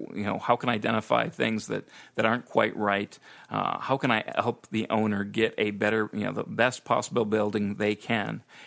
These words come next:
You wanna be able to spend your money wisely and not kinda going back and forth. Um, you know, and again, if you build that relationship up in the beginning of construction,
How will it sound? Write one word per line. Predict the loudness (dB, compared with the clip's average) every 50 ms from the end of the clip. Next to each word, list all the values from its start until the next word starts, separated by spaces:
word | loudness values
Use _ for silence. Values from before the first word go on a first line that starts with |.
| -8 -2
You | 0 2
wanna | 2 2 2
be | 0
able | 0 0 -2 -4
to | -6
spend | -8 -4 0 0 2 2 2
your | 2 2
money | 2 2 2 2 2 0 0
wisely | 0 0 2 2 2 2 2 0 -2 -4 -4 -6 -6 -8 -14 -20 -20 -20 -10 -6
and | -2 0 2 2 2
not | 2 2 0 -2 -2
kinda | 0 0 0 2
going | 0 0 0 0 0 -2
back | -2 -2 -2 -2 -2 -2 -2
and | -4 -4
forth. | -2 -2 0 0 0 -2 -4 -6 -10 -16 -20 _ _ -20 -20 -20 -20 -10 -4
Um, | -2 0 0 0 -2 -4 -6 -10 -12 -14 -4
you | 0 2
know, | 2 4 4
and | 2 2
again, | 0 0 0 2 2 0
if | 0 -2 -2
you | -2 0
build | 2 2 2 4 4
that | 4 4 2 0 -4 -8 -10 -10 -10 -10 -4
relationship | -2 0 2 2 2 2 0 0 -4 -4 -2 -2 -2 -2 0 0
up | 0 0 0 0 -4 -10 _ -8
in | -4 -2 -2 0
the | 0 0
beginning | 0 0 2 0 0 0 -2 -2
of | -4 -4
construction, | -4 -4 -4 -2 -2 -2 -2 -2 -2 -4 -6 -6 -6